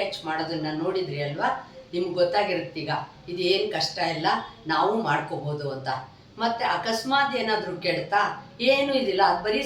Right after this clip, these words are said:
ಸಕ್ಕರೆ ಅಲ್ವಾ, ನೀವು ಬೇರೆ ಯಾವುದಕ್ಕೆ ಬೇಕಾದ್ರೂ ಅದನ್ನ ಬಳಸ್ಕೋಬೋದು. ಅದು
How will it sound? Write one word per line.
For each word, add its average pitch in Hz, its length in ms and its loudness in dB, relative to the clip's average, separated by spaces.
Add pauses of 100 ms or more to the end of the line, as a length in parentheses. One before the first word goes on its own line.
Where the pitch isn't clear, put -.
(100)
ಸಕ್ಕರೆ 185 380 0
ಅಲ್ವಾ, 185 220 0 (400)
ನೀವು 262 140 0 (100)
ಬೇರೆ 240 220 6 (140)
ಯಾವುದಕ್ಕೆ 202 500 2
ಬೇಕಾದ್ರೂ 180 580 -2 (340)
ಅದನ್ನ 214 260 -2 (460)
ಬಳಸ್ಕೋಬೋದು. 151 680 -2 (480)
ಅದು 196 160 2